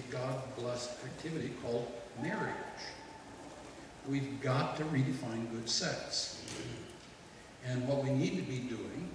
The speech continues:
and I'm speaking particularly to leaders here, is we need to speak positively towards sexuality from our pulpits and podiums in our churches. Because what happens, I've asked a lot of different guys, uh,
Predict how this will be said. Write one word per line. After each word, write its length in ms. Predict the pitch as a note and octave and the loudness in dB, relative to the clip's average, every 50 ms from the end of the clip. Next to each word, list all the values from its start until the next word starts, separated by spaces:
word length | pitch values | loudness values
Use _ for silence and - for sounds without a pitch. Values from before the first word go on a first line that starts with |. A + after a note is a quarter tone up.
| - - | -6 -8
and 100 | A2+ A2 | -8 -6
I'm 80 | A2 A#2 | -4 -4
speaking 300 | - - - C#3 A#2+ A#2+ | -4 -4 -4 -4 -4 -2
particularly 560 | - B2 A#2+ - - - D#3 - B2 A2+ A2+ | -4 -4 -4 0 0 0 2 2 0 -2 0
to 40 | A#2 | 0
leaders 320 | C#3 - - - - - | 0 0 0 0 0 -2
here, 140 | - G#2+ G#2+ A2 | -2 -4 -4 -4
is 140 | A2+ A2 A#2 B2 | -4 -4 -2 -2
we 60 | C#3 D#3 | 0 0
need 220 | D#3+ D3+ C3 - | 0 0 -2 -2
to 40 | - | -2
speak 300 | - - - C#3 B2+ A#2 B2+ C3 - - - - - D3+ | -4 -4 -4 -4 -6 -6 -6 -8 -8 -8 -8 -6 -6 -2
positively 840 | E3 F3+ F3+ E3 - C3 A2+ - - A#2 G#2 G2+ G2+ G2+ G2+ A2+ C3 C#3 - - - - - - - - - | 0 2 2 2 2 0 -2 -2 -4 -4 -6 -4 -4 -4 -4 -2 -2 -4 -4 -8 -10 -12 -14 -14 -14 -12 -6
towards 220 | - A#2 A2+ A2+ - | -4 -4 -2 0 0
sexuality 800 | - - B2+ - - - - C3 C#3+ D#3 D#3 C#3 - - - - - C3 - - - - - - - - - | 0 0 0 0 -2 -2 0 2 4 6 6 6 6 4 2 0 -2 -4 -6 -6 -10 -12 -12 -14 -12 -8 -4
from 140 | A#2+ A#2 A#2 | -2 0 0
our 60 | A#2 A#2 A2+ - | 0 -2 -4 -2
pulpits 720 | A#2+ A#2 A#2 A#2 B2 B2+ B2+ B2 - - - - - - - A#2 | -2 -2 -2 0 -2 -2 -2 0 2 2 2 0 -2 -4 -4 -4
and 120 | A2+ A2+ A#2 - - | -2 -2 -2 -2 -2
podiums 640 | C#3 D#3+ E3 - - - - - - - - - - | -2 0 0 -2 -2 -4 -6 -8 -8 -8 -8 -6 -6
in 80 | B2 A2+ | -4 -4
our 140 | A#2 C3 C3+ | -4 -4 -4
churches. 540 | - E3+ E3+ E3+ - - - - - - - - - - - - - - - - - - - - - - - | -4 -4 -4 -4 -6 -8 -8 -10 -10 -10 -10 -10 -12 -12 -14 -14 -14 -14 -14 -14 -16 -16 -16 -16 -14 -8 -6
Because 240 | A#2 A2 A2 - B2+ | -4 -4 -2 -2 0
what 120 | B2+ B2+ | 0 0
happens, 640 | B2+ B2+ D3+ F#3 G#3 - - G#2+ G#2 A#2 C3 - - | 2 4 4 4 4 4 2 0 -2 -2 0 0 0
I've 300 | - A2+ A2 A#2 A#2 A#2 | -2 -2 -2 -2 0 0
asked 240 | A#2+ - - - - | 0 0 0 -2 -2
a 240 | - - - - - | -4 -4 -4 -2 0
lot 120 | B2+ C3 | 2 2
of 60 | C#3 | 2
different 260 | C#3 C#3 D#3 D#3 D#3+ E3 | 2 2 2 2 2 4
guys, 640 | F3 E3 D3+ - - B2 B2 - - - - - - - - - - - - - - - - - - - - | 4 4 6 4 4 2 2 2 2 0 0 -4 -6 -8 -8 -10 -10 -10 -10 -10 -8 -8 -8 -8 -6 -6 -2
uh, 40 | A#2+ | 0